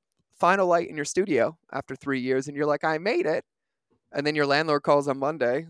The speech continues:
after you agreed to twenty years, and he's like, "Family emergency, we need you out of the office." You smile, you take the sign, and you go. And it's so hilarious because today's guest <laughs>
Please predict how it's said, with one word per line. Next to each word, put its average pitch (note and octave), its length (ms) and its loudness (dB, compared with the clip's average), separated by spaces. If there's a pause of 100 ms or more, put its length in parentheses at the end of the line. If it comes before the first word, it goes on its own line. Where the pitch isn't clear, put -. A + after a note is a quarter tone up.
(100)
after C3 280 0
you C3 80 2
agreed C3 360 -4
to C#3+ 60 -10
twenty C3 300 0
years, C#3 200 0
and C3+ 80 -8
he's B2+ 120 -6
like, A#2+ 140 -2 (100)
"Family D#3 380 0
emergency, D3 520 0
we A#2 80 -6
need C3 220 -6
you C3 80 2
out B2 100 0
of A2 60 -12
the B2+ 100 -4
office." C#3 540 -2 (840)
You D#3+ 120 -8
smile, D#3 680 2 (500)
you - 80 -12
take C#3+ 240 0
the C#3+ 80 -4
sign, C#3 380 2
and B2+ 100 -6
you A#2+ 80 -4
go. A#2+ 440 2 (100)
And B2 480 0
it's B2 200 -2
so D#3 500 4
hilarious C#3 720 0
because B2+ 520 -2
today's C3 520 -2
guest D3 640 -2 (640)
<laughs> C#4+ 500 0